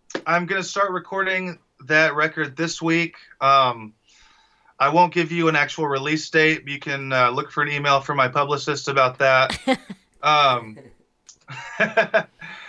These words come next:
Speaker 1: yeah, so I'm gonna be doing that. Um, the Rocket Boys released an album called Certain Circles earlier in the spring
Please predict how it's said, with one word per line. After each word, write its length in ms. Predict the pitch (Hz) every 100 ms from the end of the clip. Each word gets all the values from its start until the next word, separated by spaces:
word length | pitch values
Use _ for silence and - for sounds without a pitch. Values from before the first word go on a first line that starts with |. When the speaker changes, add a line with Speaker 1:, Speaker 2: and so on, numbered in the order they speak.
| - - -
Speaker 1:
yeah, 180 | 214 196
so 140 | 196
I'm 60 | 196
gonna 120 | 196
be 100 | 190
doing 340 | 175 202 196
that. 380 | 175 180 190 185 -
Um, 520 | 151 139 123 110 107
the 100 | -
Rocket 320 | 160 170 170 185
Boys 300 | 180 175 165
released 340 | 160 165 160
an 80 | 160
album 440 | 151 156 156 151
called 280 | 151 139 131
Certain 320 | 131 165 156
Circles 680 | 156 160 156 156 156 151 -
earlier 320 | 139 143 147
in 100 | 139
the 60 | 135
spring 600 | - - 151 156 160